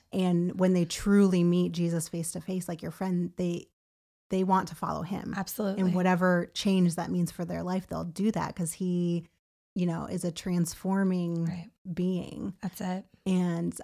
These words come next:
Speaker 1: I, I think another thing that just struck me from hearing that is just the encouragement that, you know, God is a God who pursues us.
Speaker 2: Always.
Speaker 1: So even though you had, like, a righteous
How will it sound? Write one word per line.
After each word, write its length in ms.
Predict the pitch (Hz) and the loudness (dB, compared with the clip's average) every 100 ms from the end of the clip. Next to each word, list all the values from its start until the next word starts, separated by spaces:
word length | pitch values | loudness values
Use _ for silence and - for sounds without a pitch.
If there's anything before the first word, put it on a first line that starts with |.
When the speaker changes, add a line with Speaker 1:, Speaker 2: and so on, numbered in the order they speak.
| - | 0
Speaker 1:
I, 180 | 196 - | 2 2
I 120 | 202 196 | 2 2
think 440 | 202 185 180 - - | 4 2 0 -6 -4
another 420 | 196 185 185 190 | 0 2 2 -2
thing 200 | 185 185 | -2 -2
that 140 | 170 170 | -2 -6
just 180 | 170 | -10
struck 320 | - 180 170 185 | -10 -10 -10 -8
me 100 | 175 | -10
from 220 | 185 170 | -8 -8
hearing 360 | 165 180 180 | -6 -6 -4
that 300 | 175 170 175 | -4 -4 -4
is 200 | 185 175 | -4 -4
just 360 | - 175 170 - | -2 -4 -4 -6
the 380 | 180 170 165 165 _ _ _ _ _ - | -4 -4 -6 -10 _ _ _ _ _ -4
encouragement 960 | 196 185 - 175 185 196 226 226 226 - | -4 -2 -2 0 0 0 0 0 0 0
that, 300 | 170 165 190 | 0 0 0
you 100 | 180 | 0
know, 460 | 170 170 175 - - _ _ _ - | 0 -2 -6 -8 -12 _ _ _ -4
God 300 | 180 185 196 | -2 0 0
is 160 | 208 180 | 0 -2
a 60 | |
God 320 | 165 165 165 | -4 -4 -4
who 100 | 160 | -6
pursues 600 | 185 - 180 - 180 160 | -8 -10 -10 -8 -6 -8
us. 360 | - - - - - 202 | -8 -8 -8 -8 -12 -12
Speaker 2:
Always. 160 | 202 - | -12 -6
Speaker 1:
So 260 | 208 185 202 | 0 0 2
even 380 | 214 233 247 | 4 6 8
though 140 | 233 202 | 8 6
you 340 | 185 180 214 | 4 2 2
had, 360 | 190 202 180 165 | 2 2 0 0
like, 220 | 165 160 | -6 -6
a 100 | 175 | -6
righteous 760 | 170 175 208 - 247 240 240 | -4 -2 -2 0 2 4 2